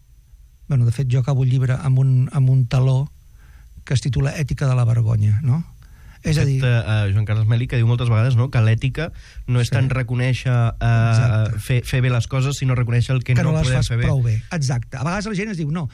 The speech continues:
Speaker 1: ser ètic és actuar bé». No, no, totalment al contrari.
Speaker 2: Mm.
Speaker 1: A-, això seria més aviat la moral, que la moral és molt important, però la consciència tranquil·la és pròpia de la moral. Ser ètic és no tenir la consciència tranquil·la. Què vol dir no tenir la consciència tranquil·la? Tenir aquest punt de vergonya, no? Jo agafo la vergonya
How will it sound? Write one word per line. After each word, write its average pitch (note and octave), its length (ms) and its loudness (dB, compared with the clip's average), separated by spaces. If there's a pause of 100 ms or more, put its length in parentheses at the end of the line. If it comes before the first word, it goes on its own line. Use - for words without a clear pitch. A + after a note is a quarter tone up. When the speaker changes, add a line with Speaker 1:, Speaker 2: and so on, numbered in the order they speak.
(140)
Speaker 1:
ser - 260 -6
ètic - 180 -10
és D3+ 100 -4
actuar C#3+ 320 -6
bé». A2+ 180 -4 (160)
No, C3+ 80 -2
no, C#3+ 320 0 (140)
totalment C3 400 0
al D#3+ 80 -4
contrari. A#2+ 560 0 (160)
Speaker 2:
Mm. G#2 40 -4 (160)
Speaker 1:
A-, - 160 -8
això A3+ 200 -4
seria B3 260 -6
més A3 160 -6
aviat F3+ 160 -4
la G3+ 120 -4
moral, C3 420 -2
que - 80 -2
la C#3 80 2
moral B2+ 180 2
és F#3 100 -4
molt G#3 140 -4
important, B2+ 560 -4 (540)
però D#3 160 -2
la E3 100 -2
consciència G3+ 480 -6
tranquil·la C#3+ 400 -4
és C#3+ 140 -4
pròpia A#2 280 -2
de A2+ 80 2
la A2 80 2
moral. G#2+ 360 0 (280)
Ser F#3 320 -6
ètic F3 200 -6
és A#2+ 120 2
no C#3+ 220 2
tenir C#3 340 -2
la F#3 120 -6
consciència C#3 600 -2
tranquil·la. C3+ 600 -2 (360)
Què - 80 -2
vol F4 140 -2
dir D#3 140 0
no B2 80 4
tenir A#2+ 220 2
la A#2 100 0
consciència B2 460 0
tranquil·la? A#2+ 360 2
Tenir C#3+ 160 0
aquest - 180 -8
punt E3 200 -2
de E3 80 -2
vergonya, A#2+ 480 2
no? A2+ 100 2
Jo C#3 80 2
agafo D#3+ 240 0
la E3+ 140 -2
vergonya C#3 520 2